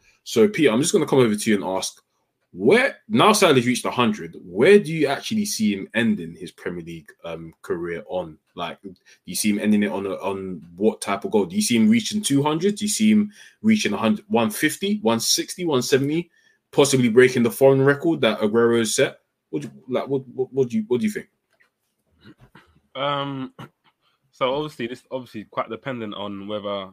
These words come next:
Speaker 2: Salah gets a new contract or not, which I'm praying, obviously, that we have to give him a new contract because he deserves, God knows he deserves everything he's asking for and more. You know what I'm saying? This
Speaker 1: Yeah.
Speaker 2: guy,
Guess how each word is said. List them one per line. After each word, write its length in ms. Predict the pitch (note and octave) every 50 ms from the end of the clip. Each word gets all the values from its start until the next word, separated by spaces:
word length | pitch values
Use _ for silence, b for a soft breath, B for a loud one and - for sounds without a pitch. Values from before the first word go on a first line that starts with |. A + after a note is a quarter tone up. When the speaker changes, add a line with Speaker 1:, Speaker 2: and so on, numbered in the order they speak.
| _ _
Speaker 2:
Salah 280 | _ - A2 G#2+ G#2
gets 180 | G2 G#2 - -
a 40 | A2
new 100 | G#2 G2+
contract 420 | - - A2+ A2 - G#2+ - _ -
or 40 | G2
not, 200 | F#2+ G2 G2+ _ _ _ _ _ _ _
which 180 | - A#2 A2 - -
I'm 180 | B2 B2 A#2
praying, 380 | A2 - C#3 C#3 C3 B2 A2+ A2+
obviously, 400 | A2+ A#2+ A#2 A2 - - G#2+ F#2+
that 200 | F#2 G2 G2 - _ _ -
we 100 | A2 G2
have 200 | B2 C3 A2 -
to 80 | - G#2
give 140 | - G#2+ G2+
him 80 | G2
a 20 | G2
new 100 | G2 -
contract 320 | - A2+ G#2+ A2 - G#2
because 420 | G2+ - - G2 F#2+ F2+ - _ _ b b b b b
he 80 | - G#2+
deserves, 340 | G#2+ G#2+ G#2 B2 A#2+ A2 - _ _ _ -
God 180 | - F3 E3 D3+
knows 320 | D#3+ D#3 D3+ D3 B2+ B2+
he 80 | C3 C3
deserves 500 | A#2 A2+ G#2 B2+ B2+ B2 A#2+ G#2+ - _ _ -
everything 280 | C3 C3+ B2 - A#2
he's 120 | G2 G#2 A2+
asking 260 | A#2 A2 - - G2
for 180 | - G2+ G2 G2
and 100 | F#2+ G2+
more. 240 | G#2+ G2+ G2 F#2
You 100 | F#2 G#2
know 80 | G#2+ G2+
what 60 | F#2+
I'm 60 | G2
saying? 360 | - - A2+ A2 G2+ F#2+ F2+ E2+ _ _ _ -
This 140 | A2 - -
Speaker 1:
Yeah. 120 | G2+ A#2
Speaker 2:
guy, 220 | A2+ A2+ A2 G#2+